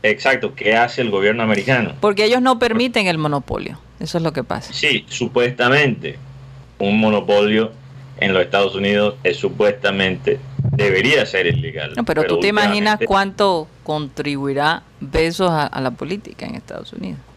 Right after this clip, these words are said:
Speaker 1: Bueno, fíjate que Jeff Bezos, en, en, en los mismos, en el mismo día que Amazon compró, eh,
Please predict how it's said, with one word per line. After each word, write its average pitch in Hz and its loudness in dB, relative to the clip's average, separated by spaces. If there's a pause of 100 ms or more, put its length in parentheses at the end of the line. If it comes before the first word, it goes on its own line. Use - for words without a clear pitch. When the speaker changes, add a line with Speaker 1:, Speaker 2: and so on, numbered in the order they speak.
(520)
Speaker 1:
Bueno, 139 4
fíjate 113 2
que 113 4 (180)
Jeff 95 2
Bezos, 110 0 (640)
en, 101 -2 (440)
en, 113 -2
en 120 2
los 113 2
mismos, 165 2
en 131 2
el 131 2
mismo 185 2
día 156 0 (560)
que 87 2
Amazon 127 2
compró, 110 2 (1000)
eh, 92 4